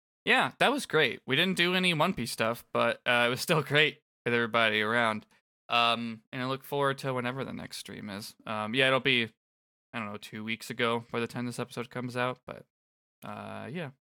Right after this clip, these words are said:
great. Thank you. And I'll do my plugs real quick. I'm on Twitter, Ghost of Joe, Ghost of J O, chipping away at stuff quietly. Eventually, I'll release the stuff I'm working on and then get back to Disney essays, which I'm sure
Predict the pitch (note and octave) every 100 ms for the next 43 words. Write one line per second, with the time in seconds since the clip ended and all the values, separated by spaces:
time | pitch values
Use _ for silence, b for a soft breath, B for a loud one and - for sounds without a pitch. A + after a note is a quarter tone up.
0 | _ C#3 - - C#3 - - _ _ _
1 | _ _ _ G#3 G#3 G#3 G3+ F#3+ D#3+ D#3
2 | D3 C#3 B B B - C3 - C3+ A#2+
3 | - A#2+ A2+ - A#2+ A2+ - A#2+ A#2+ A#2
4 | A#2 A2+ A2 - A2 G#2+ G#2+ G#2 A2 A2
5 | - G#2+ - A2 A2 A2+ A2+ - G#2+ A2+
6 | A2+ A2+ A#2+ A#2 A2+ _ _ _ _ _
7 | _ - - C3+ B2+ B2 B2 B2 A#2 -
8 | - B2 A#2 - C3 B2 A#2+ A#2+ B2 A#2
9 | A#2 A#2 - B2+ A#2 A#2 A#2 A#2 A#2+ B2+
10 | A#2 B2+ - B2+ B2 B2 A#2+ A#2+ A#2 A#2+
11 | A#2 A#2 A#2 A2+ A#2 A2+ A2+ A2 A#2 A#2
12 | - G#2+ A2 A2 A2 A2 A2 - G#2+ G#2+
13 | A2 G#2+ A2+ A2+ G#2